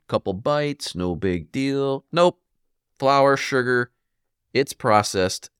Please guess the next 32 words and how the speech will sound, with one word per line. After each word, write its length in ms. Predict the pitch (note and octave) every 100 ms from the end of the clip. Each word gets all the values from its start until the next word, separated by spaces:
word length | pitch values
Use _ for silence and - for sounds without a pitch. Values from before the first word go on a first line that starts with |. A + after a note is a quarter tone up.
| _ -
Usually 1080 | D#2 D#2+ G2 A2 B2+ D#3+ D#3+ D#3+ D3 C3+ A#2+
if 160 | -
you 120 | F#2+
purchase 500 | D2+ - D4+ - G2
them, 420 | - D#2+ D#2 D#2 - _ _ -
they 260 | D#2+ G#2
are 80 | A#2
using 460 | F2 E2+ D2+ C#2+ A#1+
trans 460 | - D#2+ F2+ G2
fats 720 | - - F2 C3 - - - - _ _ -
or 100 | E2+
some 380 | - - A#2 B2
kind 260 | C#3+ A#2+
of 180 | A2 G2 _ _ _
horrible, 800 | _ - G3 G3+ E3+ B2 G#2 G2+ -
terrible 720 | - F3 F3 C3+ F#2+ F#2 D#2
vegetable 440 | G2+ G2+ - G2
seed 300 | - G2 F#2+
oil 280 | D#2 C#2+ C#2
in 160 | C2+
there. 260 | A1+ G1+ - _ _ _ _ -
You're 100 | F3
making 280 | E3+ E3+ B2+
'em 80 |
at 140 | A2+ F#2+
home. 340 | C#3 B2 A#2 _ _ _ _ _ _ _ -
You 120 | C#2+
could 160 | - G2
make 240 | D#2+ -
them 160 | G#2+ G2+
out 140 | G2
of 200 | A2+